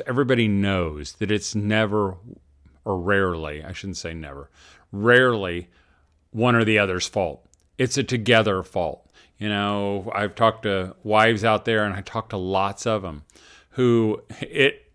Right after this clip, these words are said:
they have dorky husbands, jerky husbands who've done some stupid things, but sometimes, you know, they should have said something a little earlier until this situation is so huge that I don't even know how to respond to it anymore.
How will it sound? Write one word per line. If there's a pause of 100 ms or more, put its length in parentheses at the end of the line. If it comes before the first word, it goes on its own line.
(100)
they
have
dorky
husbands,
jerky
husbands
who've
done
some
stupid
things, (800)
but
sometimes, (600)
you
know, (880)
they
should
have
said
something
a
little
earlier (260)
until
this
situation
is
so
huge
that
I
don't
even
know
how
to
respond
to
it
anymore.